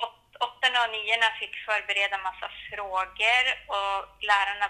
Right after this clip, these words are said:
berättade lite grann om den här boken, och så f-, åkte Hanna till skolan en dag. Och så var det ett, en jättebra förmiddag med samtal, och hon läste lite ur boken, och de fick ställa frågor och sådär.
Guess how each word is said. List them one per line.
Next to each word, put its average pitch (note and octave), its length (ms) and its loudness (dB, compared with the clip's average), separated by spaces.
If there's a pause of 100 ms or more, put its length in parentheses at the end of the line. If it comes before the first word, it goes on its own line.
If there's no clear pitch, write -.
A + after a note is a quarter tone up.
berättade G3 520 -4
lite F#3+ 240 -10
grann F#3+ 280 -2
om F3+ 80 -20
den - 100 -8
här F#3 180 -6
boken, C4 720 0
och - 140 -6
så G#3+ 60 -8
f-, - 280 -14
åkte A#3+ 400 -2
Hanna G3 300 2
till F#3+ 260 -10
skolan F#3 420 -4
en F3 140 -12
dag. - 260 0 (1080)
Och A#3 140 -4
så A3+ 80 6
var G#3+ 160 6 (100)
det G3 120 4
ett, - 160 -8 (340)
en G3+ 120 0
jättebra G#3 640 2 (180)
förmiddag F#3 600 0
med G3 160 -6 (100)
samtal, G3 880 2
och F#3 100 -4
hon G3 160 -8
läste G3 520 2
lite G3 180 -6
ur F#3+ 120 -6
boken, F#2+ 460 -6
och F#2+ 80 -6
de F#3+ 120 -4
fick - 260 -8
ställa G#3+ 240 2 (160)
frågor F#3+ 540 2
och F#3 100 -10
sådär. F#3+ 300 2